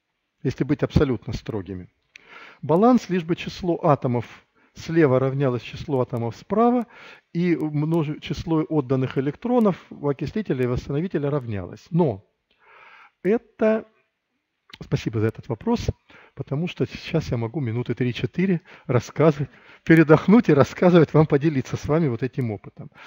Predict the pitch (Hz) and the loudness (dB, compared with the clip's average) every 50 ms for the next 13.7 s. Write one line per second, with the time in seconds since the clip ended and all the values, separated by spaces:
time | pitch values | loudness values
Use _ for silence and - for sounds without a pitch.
0 | - - _ - 160 160 - - - 160 214 220 - - - - 190 180 180 170 | -20 -20 _ -6 -4 -4 -4 -6 -6 -4 -4 -4 -4 -6 -8 -2 -2 -2 0 0
1 | 160 151 135 147 160 151 - - 135 135 139 139 143 160 180 202 220 202 139 95 | -4 -4 -4 -6 -8 -8 -6 -4 -4 -2 -2 -2 -2 0 0 2 2 2 0 -4
2 | 87 - _ _ _ _ _ _ - - 139 131 127 123 113 113 117 123 - _ | -8 -12 _ _ _ _ _ _ -8 -8 -6 -6 -6 -8 -8 -8 -10 -12 -12 _
3 | - 120 120 123 117 113 117 107 98 90 82 82 87 - _ _ _ - - - | -10 -8 -8 -8 -8 -8 -8 -8 -8 -10 -12 -14 -18 -20 _ _ _ -20 -20 -20
4 | - - - - _ _ _ - 127 117 165 170 - - 143 131 143 156 147 139 | -20 -20 -20 -20 _ _ _ -14 -8 -6 -6 -6 -6 -8 -8 -6 -4 -4 -4 -4
5 | - 147 143 - - - 135 123 110 98 104 - - - - - 127 - - 110 | -4 -6 -8 -8 -8 -6 -6 -6 -4 -6 -8 -10 -12 -12 -8 -8 -8 -8 -8 -10
6 | - - 131 117 - - 127 117 104 104 98 113 104 90 82 - _ _ _ _ | -6 -6 -6 -6 -6 -8 -12 -10 -10 -8 -6 -6 -6 -6 -8 -12 _ _ _ _
7 | _ - 135 113 117 113 113 113 120 117 110 107 104 98 117 120 139 190 220 220 | _ -14 -8 -6 -6 -6 -4 -4 -4 -4 -4 -4 -6 -6 -8 -6 -2 -2 -2 -2
8 | - - - - 104 - - _ _ _ _ - - - - _ _ - 131 123 | -2 -6 -12 -14 -16 -16 -18 _ _ _ _ -20 -20 -20 -20 _ _ -10 -4 -2
9 | 170 170 165 - 135 - - 135 127 - - 139 127 120 131 123 110 - - - | -2 -2 -2 -4 -6 -4 -6 -6 -6 -6 -8 -8 -6 -6 -6 -6 -8 -10 -10 -8
10 | 113 110 107 110 117 - - - - - 170 190 196 160 113 - _ _ _ _ | -8 -8 -6 -8 -10 -10 -10 -14 -6 -2 0 0 0 0 -2 -8 _ _ _ _
11 | _ _ _ _ 131 117 120 120 - - - - 135 120 127 151 175 170 165 135 | _ _ _ _ -8 -6 -6 -8 -8 -10 -12 -8 -6 -4 -2 -2 -2 -2 -4 -6
12 | 113 - - 107 104 110 110 110 - 123 110 104 120 135 131 127 120 110 110 113 | -8 -8 -10 -8 -8 -8 -8 -8 -8 -8 -8 -6 -6 -6 -6 -6 -8 -8 -8 -8
13 | 117 113 104 107 101 87 85 78 80 82 87 90 90 104 | -8 -8 -8 -10 -12 -12 -12 -14 -16 -18 -20 -20 -20 _